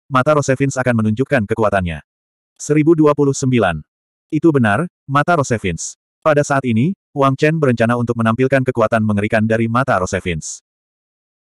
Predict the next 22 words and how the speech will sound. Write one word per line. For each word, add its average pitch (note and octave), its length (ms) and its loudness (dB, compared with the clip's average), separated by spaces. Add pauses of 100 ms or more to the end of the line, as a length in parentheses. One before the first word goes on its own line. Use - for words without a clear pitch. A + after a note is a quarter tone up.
(160)
Karena D3 240 2
pertarungan C3 480 0
sebelumnya A#2+ 400 2
membuat A2 240 2
Wang B2 240 0
Chen A2+ 240 0
sangat C#3+ 320 0
jelas. F2+ 400 -2 (300)
Dengan D3 320 0
kekuatannya C3+ 480 2
saat B2 240 -2
ini, A2+ 320 -2 (160)
akan C#3+ 240 0
sangat C#3 240 -2
sulit C3+ 160 0
baginya A#2+ 380 2
untuk B2 180 -2
mengalahkan A2+ 460 0
Namong A#2 340 2
Batian. F2+ 400 -2 (1120)
Grandmaster D3 480 2
Warrior, C#3 480 2